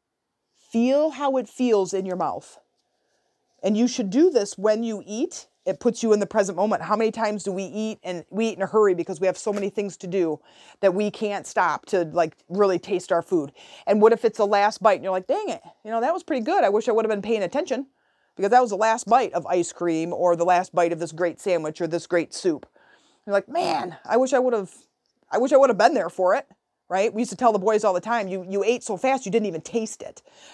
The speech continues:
"Man, you know, Mom and Jen, this was really good." I'm like, "Did you taste it?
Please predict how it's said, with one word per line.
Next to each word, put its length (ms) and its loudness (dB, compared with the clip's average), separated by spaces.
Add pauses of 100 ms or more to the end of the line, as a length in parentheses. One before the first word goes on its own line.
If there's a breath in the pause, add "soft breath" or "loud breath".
(120)
"Man, 340 2 (280 soft breath)
you 60 0
know, 120 8
Mom 220 4
and 80 -2
Jen, 240 2
this 140 -4
was 140 -2
really 180 0
good." 220 0
I'm 60 -4
like, 240 -4
"Did 140 -6
you 60 -6
taste 320 -4
it? 160 -4